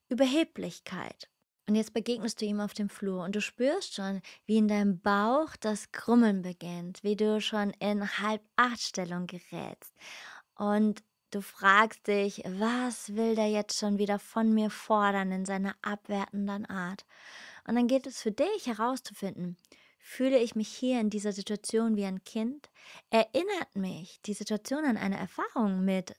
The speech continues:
zum Beispiel meinem Vater oder meinem Lehrer? Oder, oder, oder. Und dann für sich selbst in die Stärke zu kommen,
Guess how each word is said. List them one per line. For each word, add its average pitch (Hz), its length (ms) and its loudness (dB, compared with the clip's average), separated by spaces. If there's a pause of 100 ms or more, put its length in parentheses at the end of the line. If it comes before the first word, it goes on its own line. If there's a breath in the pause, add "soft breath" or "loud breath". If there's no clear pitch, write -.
zum 202 140 0
Beispiel 196 280 -4
meinem 180 200 -2
Vater 202 600 -6 (400 loud breath)
oder 185 720 0
meinem 180 300 0
Lehrer? 185 580 -4 (420)
Oder, 190 360 2
oder, 185 220 -2
oder. 196 320 -4 (840 loud breath)
Und 240 140 4
dann 285 200 2
für 220 540 2
sich 196 340 -2
selbst 339 520 2
in 214 100 2
die 208 120 2
Stärke 262 640 0
zu 247 160 -6
kommen, 185 640 -2